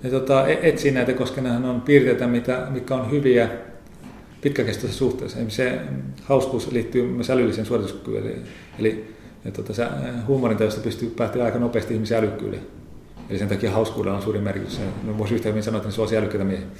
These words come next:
Mut tota, ö, ongelmana on se, että kun nämä ihmisen parivalintapäätökset ei ole useinkaan tietoisia.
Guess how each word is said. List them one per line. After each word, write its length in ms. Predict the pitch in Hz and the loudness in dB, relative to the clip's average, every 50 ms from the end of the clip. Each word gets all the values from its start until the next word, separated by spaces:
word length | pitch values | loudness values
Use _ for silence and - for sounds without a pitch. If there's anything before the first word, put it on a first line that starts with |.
| - - - - - - - - | -16 -16 -14 -14 -14 -14 -8 -4
Mut 100 | 123 117 | -4 0
tota, 400 | - 117 - 117 113 110 - - - - - - - - - - - - - - - - - - - - - - - - - | 0 0 2 2 0 0 -2 -8 -12 -14 -18 -18 -18 -16 -18 -18 -18 -20 -20 -20 -20 -20 -20 -20 -20 -20 -20 -20 -18 -6 0
ö, 500 | 123 117 113 117 117 117 120 117 123 120 - - - - - - | 2 4 4 6 6 4 4 4 2 0 -2 -4 -8 -10 -6 0
ongelmana 460 | - 151 151 156 151 139 135 127 127 | 2 4 4 6 6 4 4 4 2
on 80 | 123 120 | 2 2
se, 120 | 117 127 | 2 2
että 160 | 117 117 - | 2 2 0
kun 100 | 104 120 | -2 0
nämä 100 | 117 117 | 2 2
ihmisen 220 | 117 113 113 117 110 | 2 2 0 -2 2
parivalintapäätökset 880 | - 120 117 110 107 104 98 98 101 98 104 98 98 101 - - - - | 4 4 4 6 4 2 0 0 0 -2 -2 -2 -2 -2 -4 -6 -4 -2
ei 80 | 110 | -2
ole 80 | 113 110 | -2 -2
useinkaan 360 | 110 107 110 104 104 104 101 | -4 -6 -6 -6 -4 -4 -4
tietoisia. 480 | 98 113 104 98 - 107 - 110 110 | -2 -2 -2 -2 -2 -4 -6 -6 -8